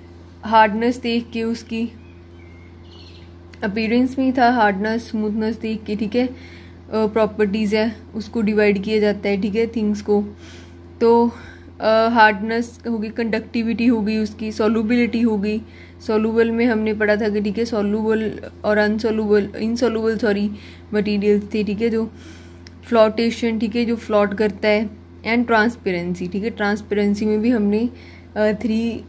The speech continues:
पढ़े थे, ठीक है, transparent, transulant, opaque materials, ठीक है, ये help करते हैं,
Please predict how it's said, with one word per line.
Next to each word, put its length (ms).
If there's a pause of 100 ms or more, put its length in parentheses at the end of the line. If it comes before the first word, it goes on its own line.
(140)
पढ़े 240
थे, 80
ठीक 180
है, 80
transparent, 880 (360)
transulant, 640
opaque 380
materials, 580
ठीक 160
है, 60
ये 160
help 320
करते 360
हैं, 220